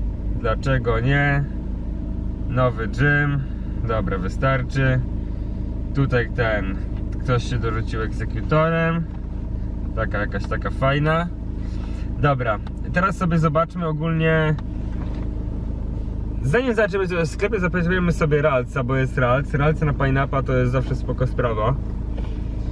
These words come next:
To jest zawsze spoko sprawa, bo to jest bardzo dobry Pokémon.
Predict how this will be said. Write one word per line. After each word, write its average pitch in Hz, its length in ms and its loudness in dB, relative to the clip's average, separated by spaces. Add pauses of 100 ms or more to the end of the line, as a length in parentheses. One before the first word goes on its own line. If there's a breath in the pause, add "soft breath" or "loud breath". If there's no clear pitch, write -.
(460 loud breath)
To 127 80 4
jest 123 120 6
zawsze 135 240 2
spoko 127 320 0
sprawa, 135 240 2
bo 123 100 0
to 120 60 -2
jest 123 120 2
bardzo 156 220 4
dobry 160 140 4
Pokémon. 143 520 2